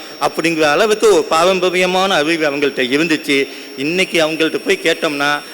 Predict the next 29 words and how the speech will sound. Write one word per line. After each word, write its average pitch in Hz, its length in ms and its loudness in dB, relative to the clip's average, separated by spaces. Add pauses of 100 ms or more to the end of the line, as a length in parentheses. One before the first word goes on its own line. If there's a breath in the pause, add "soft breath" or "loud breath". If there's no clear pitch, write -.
அந்த 147 220 0
விஷயம்லாம் 175 680 -2
பொய் 165 240 -2
சொல்லுது. 135 420 0 (200 loud breath)
ரொம்ப 175 280 0
அழகா 160 340 0
சொல்றாரு, 143 420 0 (160)
"கடல் 170 320 0
பொய் 151 200 0
சொல்ல 151 380 0
ஆரம்பிச்சிருச்சுங்கன்ட்டு." 117 800 -8 (500 loud breath)
இப்படி 156 260 -2
பூமி 208 380 -2
பொய் 170 280 -2
சொல்லுது, 151 320 -2
காலம் 180 380 0
பொய் 170 260 0
சொல்லுது 151 360 0 (260 loud breath)
அப்படின்னு 165 320 0
விவசாயிகள் 175 760 2
இவங்கெல்லாம் 175 580 0
பேசக்கூடிய 180 580 0
அந்த 147 140 -2
மொழி, 196 340 -2
சாதாரண 196 540 2
மொழி 170 280 2
இருக்குல்ல, 151 380 2 (300 loud breath)
அதுக்கு 160 340 0
அ-, 143 240 0